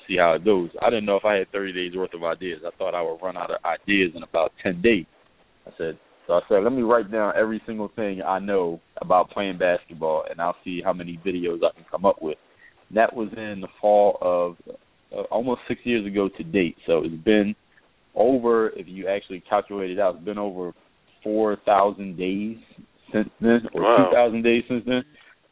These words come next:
Speaker 1: and I haven't missed a day since. So now I actually recently just passed four thousand five hundred videos on YouTube. And I tell people I'm going at least ten thousand with it. I got enough content and ideas to keep going with it on the court
Speaker 2: Okay.
Speaker 1: and off the court stuff. So that's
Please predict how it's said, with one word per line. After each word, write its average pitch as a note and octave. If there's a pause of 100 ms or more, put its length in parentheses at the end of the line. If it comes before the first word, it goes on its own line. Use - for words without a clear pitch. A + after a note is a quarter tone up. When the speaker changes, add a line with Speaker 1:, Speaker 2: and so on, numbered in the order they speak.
(140)
Speaker 1:
and E2+
I F2+
haven't F#2
missed G2
a -
day F2+
since. E2+
So D#2
now F#2+ (120)
I E2+
actually G2
recently F#2+
just F2
passed F2+ (100)
four G2
thousand F2+
five F2+
hundred F2
videos E2 (120)
on D#2+
YouTube. D#2+ (580)
And -
I F2
tell G2+
people F#2
I'm F2+
going G2+
at F2+
least G2 (100)
ten F2
thousand D#2
with D2+
it. -
I E2+
got E2
enough E2 (120)
content E2
and D#2+
ideas D#2+
to - (100)
keep -
going E2+
with D#2
it - (400)
on G2
the F2+
court -
Speaker 2:
Okay. F2
Speaker 1:
and E2+
off E2+
the -
court E2
stuff. - (100)
So - (140)
that's A#2+